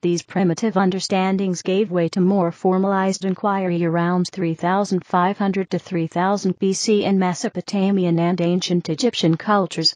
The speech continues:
which produced the first known written evidence of natural philosophy, the precursor of natural science. While the writings show an interest in astronomy, mathematics, and other aspects of the physical world,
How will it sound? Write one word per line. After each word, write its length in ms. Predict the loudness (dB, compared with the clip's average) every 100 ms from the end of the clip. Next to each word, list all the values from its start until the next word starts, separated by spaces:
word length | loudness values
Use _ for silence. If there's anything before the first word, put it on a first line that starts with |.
| -2
which 200 | -4 -2
produced 540 | 0 2 2 -2 -2
the 80 | -4
first 380 | -2 -2 -2 0
known 320 | 2 4 4
written 260 | 2 2 2
evidence 480 | 2 2 0 -2 -2
of 140 | 0
natural 420 | 0 0 -2 -4
philosophy, 960 | -2 0 2 2 0 -6 -4 -2 -2 -6 _
the 100 | -6
precursor 580 | -4 -4 -2 -2 -2 -2
of 160 | -2 0
natural 460 | 0 0 -2 -2
science. 580 | 0 0 0 -2 -4 -8 _ _ _ _ _ _
While 340 | -2 0 0
the 140 | 0 -2
writings 400 | -2 0 0 -2
show 240 | -2 -2
an 220 | 0 0 2
interest 460 | 0 0 -4 0
in 80 | 0
astronomy, 720 | 0 -2 -2 0 0 -2 -4 _ _ _ 0
mathematics, 1080 | 0 0 0 0 2 0 -2 -8 -8 -14 -16 -6
and 260 | 0 0 0
other 240 | 0 0
aspects 640 | 0 -2 -2 -2 -2 -2 -4
of 80 |
the 100 | -2
physical 540 | -2 -2 -2 -4 -4 0
world, 440 | 0 0 -2 -6